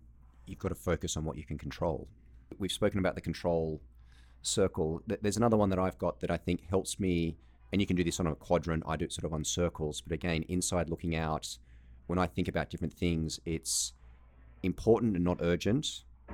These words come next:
in the first. There is then, you know, important and urgent second circle. There is urgent but not important on the third, and there is not important, not urgent on the fourth. And I think when you,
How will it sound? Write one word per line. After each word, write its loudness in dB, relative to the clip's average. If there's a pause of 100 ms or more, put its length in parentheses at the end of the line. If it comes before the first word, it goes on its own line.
(220)
in 0
the 0
first. 0 (440)
There 4
is -2
then, 4 (540)
you -2
know, 0 (120)
important 0
and -2
urgent 0 (180)
second 0
circle. 0 (560)
There 6
is 2 (560)
urgent 4
but 0
not 0
important 0
on 0
the 0
third, 2 (140)
and 2
there 6
is 0
not 4
important, 2
not -2
urgent 0
on -2
the -2
fourth. -4 (500)
And 2
I 4
think 0
when 4
you, 4